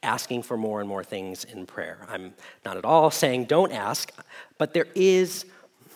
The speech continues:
there is something more to it. There is a posture of the heart that acknowledges God in everything we do, even the stuff that doesn't seem very spiritual.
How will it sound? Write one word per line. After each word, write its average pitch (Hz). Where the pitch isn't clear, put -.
there 156
is 151
something 147
more 123
to 120
it. -
There 139
is 135
a 120
posture 196
of 160
the 143
heart -
that 107
acknowledges 135
God 120
in 139
everything 147
we 160
do, 185
even 214
the 226
stuff 190
that 170
doesn't 160
seem 160
very 147
spiritual. -